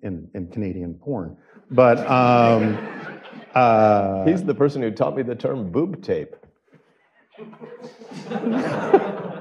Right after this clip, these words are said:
Speaker 2: Wow, now I'm gonna be in trouble.
Speaker 1: I, uh, I, I, I don't wanna ask. Um, uh, but tell you, so what, what, it looks like the loudest voices on the right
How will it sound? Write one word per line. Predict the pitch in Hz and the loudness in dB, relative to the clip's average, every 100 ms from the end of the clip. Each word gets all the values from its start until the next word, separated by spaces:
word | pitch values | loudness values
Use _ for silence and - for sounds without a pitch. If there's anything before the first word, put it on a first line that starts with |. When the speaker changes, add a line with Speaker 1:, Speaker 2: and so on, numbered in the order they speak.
| 151 - - - _ _ _ _ _ _ - | -16 -16 -20 -20 _ _ _ _ _ _ 0
Speaker 2:
Wow, | 107 104 101 - 104 | 2 4 2 -2 -4
now | 120 | 0
I'm | 127 | 2
gonna | 113 | 0
be | 98 | 0
in | 107 92 | -4 -6
trouble. | - 78 82 117 | -8 -6 0 6
Speaker 1:
I, | 135 123 | 8 10
uh, | 117 - 466 - - - 539 - - - - - - - - - - - 80 - | 8 8 6 6 4 2 4 2 2 0 -2 -6 -8 -8 -10 -12 -10 -12 -14 -18
I, | 78 98 - _ | -12 -12 -12 _
I, | 104 - - - | -16 -14 -10 0
I | 127 | 4
don't | 160 | 4
wanna | 175 | 4
ask. | 156 196 160 - - | 2 0 -4 -8 -6
Um, | 143 135 139 139 143 139 139 139 | 2 4 6 6 8 8 8 6
uh, | 147 - 139 127 127 - - _ _ _ _ - | 4 4 4 6 4 0 -14 _ _ _ _ 2
but | 208 | 4
tell | 214 185 | 6 4
you, | 147 131 | 2 -4
so | 175 | -4
what, | 160 190 - | -2 0 0
what, | 175 220 - - - | 0 -2 -4 -20 -20
it | - 214 214 - - - 185 196 | -20 -18 -18 -18 -20 -6 -2 0
looks | 156 214 240 - 170 | 2 4 2 0 -2
like | 156 151 139 | 2 2 2
the | 127 | 0
loudest | 120 127 139 139 113 | 2 2 2 2 0
voices | 117 113 113 107 | 0 -2 -4 -8
on | 107 101 | -6 -6
the | |
right | 95 101 104 95 | -4 0 0 0